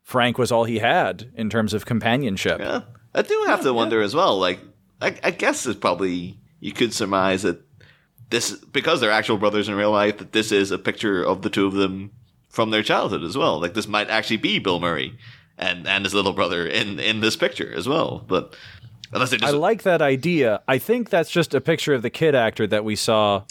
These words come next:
Speaker 2: Oh, sorry.
Speaker 1: watching Howdy Doody Time.
Speaker 2: Oh, there you go. No, yeah, that's, <laughs> yeah, that's obviously what it is now. Sorry. <laughs>
Speaker 3: It, it'd be better if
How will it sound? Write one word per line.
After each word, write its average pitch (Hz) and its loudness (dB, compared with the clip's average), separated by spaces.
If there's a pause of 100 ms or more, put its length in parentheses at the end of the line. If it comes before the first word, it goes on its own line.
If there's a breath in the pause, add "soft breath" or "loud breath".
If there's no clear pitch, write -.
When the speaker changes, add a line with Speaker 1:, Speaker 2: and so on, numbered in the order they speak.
Speaker 2:
Oh, 185 4
sorry. 123 2
Speaker 1:
watching 110 2
Howdy 123 2
Doody 131 2
Time. 98 -2
Speaker 2:
Oh, 131 4
there 117 2
you 101 2
go. - -14
No, 110 2
yeah, 90 2
that's, - -2
<laughs> 117 -2
yeah, 98 0
that's 104 -2
obviously 123 -2
what 117 0
it 107 2
is 98 -2
now. 101 0
Sorry. 107 -2
<laughs> 165 0 (2750 soft breath)
Speaker 3:
It, 170 0
it'd 196 0
be 196 4
better 165 4
if 117 2